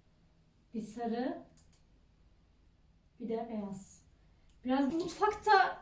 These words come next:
birazcık pis çalışıyor olabilirim. Daha doğrusu benim pis çalışmamdan kaynaklı mı, yemek yaparken mi dökülüyor artık bilmiyorum ama sürekli böyle el önüm pisleniyor. Ve sadece elimin önü için böyle mutfak bezini yere sürmek istemiyorum. Sonuçta onunla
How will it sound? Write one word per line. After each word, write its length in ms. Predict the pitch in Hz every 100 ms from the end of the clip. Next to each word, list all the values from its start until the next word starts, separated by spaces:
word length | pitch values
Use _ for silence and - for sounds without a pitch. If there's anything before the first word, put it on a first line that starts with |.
| -
birazcık 440 | 320 349 269 349 339 - - - - - - - -
pis 280 | - - 330
çalışıyor 360 | 285 - 294
olabilirim. 520 | 269 247 247 247 269 - - - - - - - - - - - - - -
Daha 240 | 285 320 370
doğrusu 380 | 392 - 277 247
benim 220 | 320 392
pis 260 | 370 -
çalışmamdan 680 | 359 339 311 330 330 330 339
kaynaklı 460 | 302 330 320 320 320
mı, 120 | 302
yemek 320 | 220 208 214
yaparken 640 | 269 262 285 285 320 302 302
mi 60 | 277
dökülüyor 460 | 302 311 294 311 294
artık 360 | 285 - -
bilmiyorum 420 | 349 392 302 285 370
ama 160 | 330
sürekli 420 | - - 359 285 294
böyle 220 | 311 311
el 260 | 311 311
önüm 240 | 302 330 392 -
pisleniyor. 640 | 277 - 269 226 226 233 294 - - - - -
Ve 80 | 294
sadece 480 | 294 349 415 381 370
elimin 520 | - 262 320 403 -
önü 200 | 285 339
için 500 | 359 - 359 - 254
böyle 220 | 285 302
mutfak 440 | 277 269 339 359
bezini 320 | 311 285 349 359
yere 140 | 381
sürmek 340 | - - 427
istemiyorum. 680 | - - 415 339 240 196 214
Sonuçta 500 | 285 262 262 294 285
onunla 560 | 277 277 277 285 285